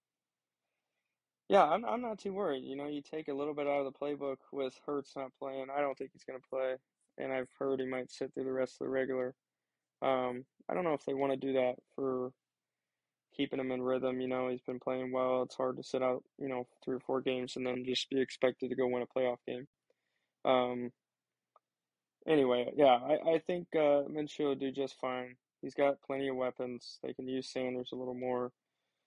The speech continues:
Um, and Dallas is, like you said, barely beat Tex-, or barely got past the Texans.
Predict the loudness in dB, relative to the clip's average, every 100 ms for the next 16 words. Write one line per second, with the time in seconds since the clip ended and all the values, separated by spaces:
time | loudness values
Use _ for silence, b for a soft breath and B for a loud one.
0 | _ _ 0 2 0 -4 -6 -12 _ _
1 | _ _ _ _ _ _ -4 4 8 8
2 | 8 4 -4 -4 0 0 0 -2 0 0
3 | -4 _ -2 0 0 0 -2 -2 -4 -6
4 | -4 -4 -4 -6 -4 0 0 0 -2 0
5 | -2 0 0 0 0 -6 -6 -8